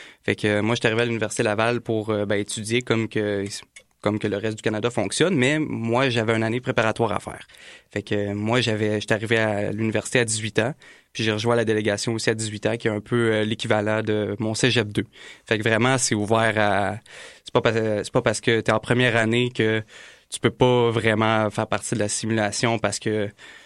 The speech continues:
t'as pas fait des cours de relations internationales, là. C'est vraiment ouvert à tout, tout le monde.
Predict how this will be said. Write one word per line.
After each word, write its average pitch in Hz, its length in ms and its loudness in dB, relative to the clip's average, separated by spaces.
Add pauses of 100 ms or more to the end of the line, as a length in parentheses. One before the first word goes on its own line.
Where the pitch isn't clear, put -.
(100)
t'as 117 80 4
pas 113 160 4
fait 120 140 4
des 113 120 4
cours 120 200 0
de 113 60 2
relations 107 360 0
internationales, 104 560 -2
là. 101 100 -4
C'est 113 140 -2
vraiment 110 340 2
ouvert 107 360 2
à 95 180 0 (140)
tout, 110 160 -2
tout 110 100 -2
le 104 80 -2
monde. 101 240 -4